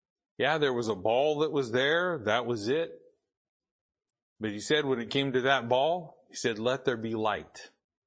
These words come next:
And there was no light source except for him.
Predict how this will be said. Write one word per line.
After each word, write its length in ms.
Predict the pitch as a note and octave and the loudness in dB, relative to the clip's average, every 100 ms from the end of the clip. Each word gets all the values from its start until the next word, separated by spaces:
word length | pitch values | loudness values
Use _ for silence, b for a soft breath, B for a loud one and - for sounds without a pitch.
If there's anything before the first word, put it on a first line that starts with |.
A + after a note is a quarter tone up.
| _ _ _ _ _ _ _ _ _ | _ _ _ _ _ _ _ _ _
And 280 | - A#2+ A2+ | -4 -2 -2
there 160 | A#2 A#2 | 0 0
was 280 | A#2+ A2 A2+ | -2 -4 -4
no 240 | B2 D#3+ | -2 -2
light 360 | E3 D#3 D#3+ - | -2 -2 -2 -4
source 460 | - D#3 A2 - | -2 0 -2 -4
except 340 | G#2 - G#2+ - | -8 -4 -6 -4
for 80 | G2+ | -6
him. 200 | A2 | -4